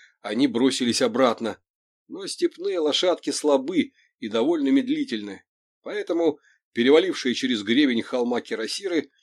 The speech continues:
смогли их догнать у основания холма и смять.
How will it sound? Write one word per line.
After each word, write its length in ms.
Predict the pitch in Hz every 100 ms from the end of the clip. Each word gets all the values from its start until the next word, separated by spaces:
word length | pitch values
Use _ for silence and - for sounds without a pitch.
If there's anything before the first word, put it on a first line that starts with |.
| _ _
смогли 560 | - - 113 123 135 117
их 100 | 107
догнать 440 | 110 107 143 147
у 60 | 127
основания 480 | - 117 117 117 107
холма 560 | - 113 113 107 92 _ _ _ _ -
и 80 | 147
смять. 580 | - 127 104 - -